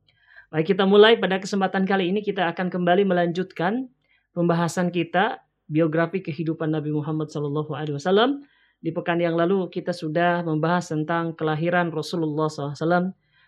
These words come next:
bahwa beliau dilahirkan di hari Senin, ya, dilahirkan di suatu tahun yang disebut dengan tahun gajah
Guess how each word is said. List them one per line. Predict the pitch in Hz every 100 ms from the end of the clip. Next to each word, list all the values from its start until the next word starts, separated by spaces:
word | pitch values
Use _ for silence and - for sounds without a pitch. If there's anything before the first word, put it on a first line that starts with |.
| _
bahwa | - 156 170 160
beliau | 165 175 202 202 180
dilahirkan | 160 175 175 190 180 165 156 156
di |
hari | 156 180 185
Senin, | 214 220 196 139 - _ _ _ _
ya, | 147 156 175 160 _ _ _ _
dilahirkan | 165 170 165 196 196 175
di | 160
suatu | 170 170
tahun | 160 175 190 185
yang | 175
disebut | 170 165 170 175
dengan | 160 160 165 165
tahun | 165 170 175
gajah | 165 175 160 202 139